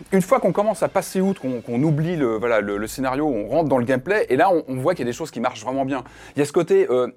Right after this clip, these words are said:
ouvert du, du, de l'univers, évidemment, mais au, le côté aussi ouvert des missions qu'on a aussi dans les Far Cry. Et là, on a vraiment ce, pour moi, c'est une sorte de, de, de spin-off de Far Cry, vraiment orienté multijoueur, qui est vraiment fait pour être à quatre.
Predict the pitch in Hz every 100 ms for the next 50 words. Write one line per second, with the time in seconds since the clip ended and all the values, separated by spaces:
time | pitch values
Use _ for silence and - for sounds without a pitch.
0 | - 175 160 175 147 98 104 92 98 92
1 | 110 110 113 165 208 117 123 175 131 151
2 | 147 113 135 131 139 170 131 139 160 156
3 | 185 143 139 151 - 185 160 127 151 151
4 | 208 151 123 120 - 123 95 - - -
5 | - - 131 180 196 147 165 220 - 147
6 | 131 98 143 151 220 156 139 185 135 120
7 | 120 110 120 - 185 190 151 120 131 -
8 | 196 196 87 107 143 175 139 131 131 135
9 | 127 127 127 175 151 - 104 135 160 139
10 | 101 87 98 180 185 -